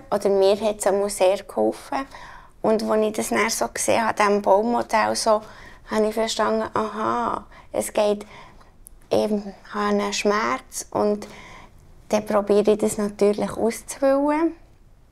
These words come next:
und mache ein Verhalten, das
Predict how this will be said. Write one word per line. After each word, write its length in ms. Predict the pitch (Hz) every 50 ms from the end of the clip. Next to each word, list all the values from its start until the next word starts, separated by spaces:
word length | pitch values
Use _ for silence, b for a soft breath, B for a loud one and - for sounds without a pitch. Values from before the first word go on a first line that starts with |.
| - - - - - -
und 180 | 214 214 214
mache 340 | 208 196 202 - - - 208 196 190 - - -
ein 80 | 202
Verhalten, 800 | 202 - - - 202 196 196 196 190 190 202 240 - - - 254 262 B B B B B B B B B -
das 140 | - -